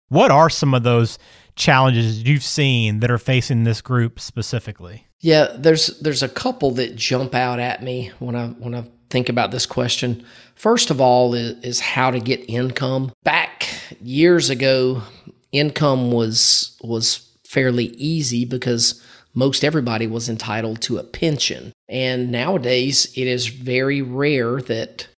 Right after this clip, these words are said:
Speaker 2: that I, I don't know that anywhere you're gonna go to work for somebody other than, than if it's a, a state or a, a federal government, and you're gonna get hired today and you'll be entitled to a pension when you retire. That's kind of a thing of,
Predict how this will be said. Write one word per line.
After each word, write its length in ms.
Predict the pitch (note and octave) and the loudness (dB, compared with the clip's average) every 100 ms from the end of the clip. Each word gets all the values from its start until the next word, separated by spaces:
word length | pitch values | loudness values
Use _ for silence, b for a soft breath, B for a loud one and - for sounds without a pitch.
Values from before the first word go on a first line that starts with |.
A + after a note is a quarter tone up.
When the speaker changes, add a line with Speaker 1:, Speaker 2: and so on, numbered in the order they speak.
| _ _ | _ _
Speaker 2:
that 160 | B2+ F#2+ | -8 -4
I, 340 | A#2+ - C3 | -4 -2 -2
I 20 | |
don't 140 | D3 B2+ | 0 0
know 120 | B2 | -2
that 240 | A#2 - - | -2 -8 0
anywhere 440 | E3 F#3+ B2 A#2+ A#2 | 4 4 4 0 -2
you're 180 | A#2 | -4
gonna 200 | A#2+ A#2+ | -4 -6
go 260 | A2 A#2+ A#2 | -2 -2 -2
to 180 | A#2 G#2+ | -4 -4
work 300 | G#2+ D3+ - | 0 0 -2
for 100 | A#2 | -8
somebody 500 | - A2 G#2+ G#2+ A2+ | -6 -6 -6 -6 -4
other 240 | A#2+ G#2+ | -6 -6
than, 140 | A2 - | -10 -14
than 220 | A2 A2+ G#2+ | -10 -8 -8
if 160 | G#2+ | -10
it's 160 | A2+ - | -10 -8
a, 120 | G2+ - | -8 -8
a 100 | G#2+ | -2
state 440 | - - A#2+ A#2 | -2 2 2 2
or 180 | A#2+ G#2 | -2 -4
a, 120 | G#2 _ b b b | -8 _ b b b
a 40 | |
federal 320 | - C#3+ B2 G#2+ | -4 0 0 0
government, 460 | C3+ C3 A2+ A#2 - | 0 2 -2 -6 -6
and 160 | A#2+ | -4
you're 120 | A#2 | -2
gonna 180 | A2 A2 | -2 -4
get 220 | G#2+ B2 | -4 -6
hired 340 | - C3 B2 A2 | -2 0 0 0
today 380 | A#2 A#2+ B2+ A#2 | -2 0 0 0
and 100 | A2+ | -4
you'll 100 | A2+ | -6
be 140 | A2 | -6
entitled 400 | G#2+ B2+ A#2 G#2+ | -6 -4 -4 -4
to 120 | - | -8
a 40 | A2+ | -8
pension 520 | D#3 F3 - A#2+ A2 | -4 -2 -4 -6 -8
when 220 | A2 - _ | -12 -14 _
you 160 | A2+ | -14
retire. 440 | A2+ A2+ - A2+ - B B B | -12 -10 -8 -10 -12 B B B
That's 180 | - - | 0 0
kind 180 | - F#3 | 4 2
of 60 | D3 | 2
a 40 | |
thing 320 | - D3 C#3 | 0 -2 0
of, 160 | B2+ | -4